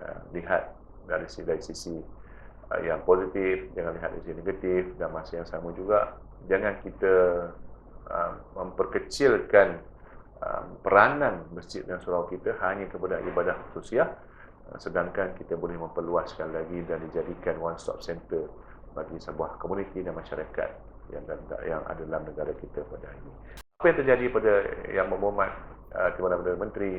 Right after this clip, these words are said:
di Terengganu itu satu perkara yang saya kira sangat, um, keterlaluan dan, uh, memerlukan kepada satu siasatan yang lebih baik, lebih terperinci. Dan kalau itulah tindakan yang dilakukan, saya kira memang,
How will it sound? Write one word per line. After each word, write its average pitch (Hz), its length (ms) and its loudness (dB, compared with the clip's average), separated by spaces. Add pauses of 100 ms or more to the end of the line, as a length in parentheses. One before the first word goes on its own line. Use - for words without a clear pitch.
di 90 80 -8
Terengganu 90 320 0
itu 92 160 -4
satu 92 160 -6
perkara 87 400 0
yang 85 160 -4
saya - 240 -6
kira 95 160 0
sangat, 87 320 -4 (240)
um, 87 560 -4 (400)
keterlaluan 87 640 4 (640)
dan, 90 320 2
uh, 92 240 0
memerlukan 90 560 0
kepada 87 400 -2
satu 87 160 -8
siasatan 82 480 -6
yang 78 80 -8
lebih 80 160 -8
baik, 82 140 4 (100)
lebih 82 160 -8
terperinci. 90 480 -4 (480)
Dan 98 320 -2
kalau 123 600 6
itulah 123 500 4
tindakan 104 460 -2
yang 101 80 0
dilakukan, 101 320 0
saya 92 180 -2
kira 110 240 2
memang, 95 400 -2